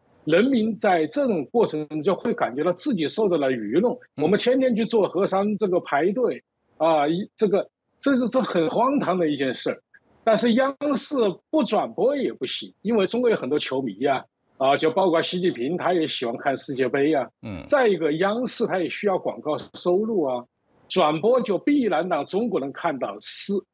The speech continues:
Speaker 1: 真实，看到世界。所以习近平呢，现在他实际上是陷入一种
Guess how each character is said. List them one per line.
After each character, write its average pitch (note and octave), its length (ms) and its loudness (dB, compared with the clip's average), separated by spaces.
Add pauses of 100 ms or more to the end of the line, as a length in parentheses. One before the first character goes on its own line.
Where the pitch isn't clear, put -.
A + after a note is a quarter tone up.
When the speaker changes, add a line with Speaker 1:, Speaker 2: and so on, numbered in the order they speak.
Speaker 1:
真 A#3+ 300 2
实， - 240 -8 (420)
看 G#3 180 2
到 E3+ 140 2
世 F3+ 360 -2
界。 F3 220 -2 (360)
所 C#4 220 2
以 A3+ 60 0
习 - 180 -4
近 C4 140 2
平 - 240 -8
呢， F3+ 260 -2
现 A#3+ 300 2
在 F3 220 2
他 D#3+ 120 0
实 - 220 -2
际 E3+ 60 0
上 D#3 120 0
是 C3+ 80 -6
陷 G#3+ 380 0
入 D3 160 0
一 F3+ 140 2
种 - 180 -4